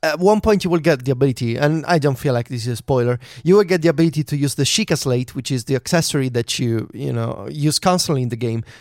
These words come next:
to scan elements around you by taking pictures. And, you know, the pictures you take,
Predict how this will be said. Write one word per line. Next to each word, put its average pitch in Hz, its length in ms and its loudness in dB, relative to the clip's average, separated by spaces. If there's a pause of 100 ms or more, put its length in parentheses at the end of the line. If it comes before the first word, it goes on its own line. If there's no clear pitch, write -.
to 180 140 -4
scan 131 580 0 (240)
elements 139 380 2
around 127 320 0
you 117 240 -10
by 143 180 0
taking 151 380 -2
pictures. - 480 -4 (440)
And, 156 560 2 (280)
you 202 100 2
know, 170 200 6
the 147 260 -6
pictures - 440 -2
you 220 80 -2
take, 190 420 2